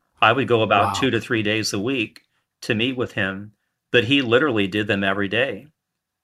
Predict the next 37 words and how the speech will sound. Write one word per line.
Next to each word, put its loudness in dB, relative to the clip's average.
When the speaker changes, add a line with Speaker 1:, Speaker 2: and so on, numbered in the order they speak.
Speaker 1:
The 2
first 4
day 8
I 8
arrived 6
at 4
his -4
church, 0
he 0
was 0
pastor 2
of 2
Saint 2
Lawrence 4
outside 2
the -4
walls, 0
where 0
the 2
relics 0
of -2
Saint -2
Lawrence 0
the -4
deacon -4
are. -4
Speaker 2:
Mm-hmm. -6
Speaker 1:
There 2
would 8
always 6
be 2
about 2
fifty -2
people -4
in 0
the -4
courtyard -2